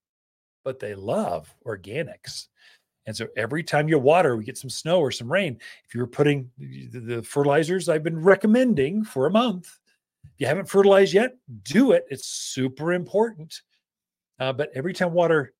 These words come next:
touches that, it'll release a little bit. It'll take it up. Just because they don't have leaves does not mean they're not actually taking up nutrients or actually extending roots. They are.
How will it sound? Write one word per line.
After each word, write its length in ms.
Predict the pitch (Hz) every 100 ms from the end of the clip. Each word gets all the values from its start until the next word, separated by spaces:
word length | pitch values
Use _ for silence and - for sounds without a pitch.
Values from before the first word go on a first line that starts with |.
| _
touches 320 | - 190 -
that, 100 | 127
it'll 120 | 113 101
release 380 | 110 120 127
a 60 | 107
little 320 | 160 262 302
bit. 380 | 208 160 - - _ _ _ _ _ 104
It'll 160 | -
take 260 | 135 156 151
it 80 | 208
up. 220 | 196 - _ - _
Just 260 | - 175 175
because 320 | 226 220 220
they 100 | 196
don't 140 | 196 175
have 180 | 160
leaves 440 | 135 175 240 131 110
does 180 | 131 117
not 280 | 165 190
mean 200 | 165 240
they're 120 | 190 143
not 180 | 139
actually 300 | 135 131 -
taking 280 | 107 120 120
up 120 | 117
nutrients 540 | 113 139 139 127 104 - -
or 120 | 117
actually 280 | 110 - 107
extending 440 | - 147 123 110
roots. 280 | 170 220 - -
They 200 | 160 165
are. 440 | 143 202 123 -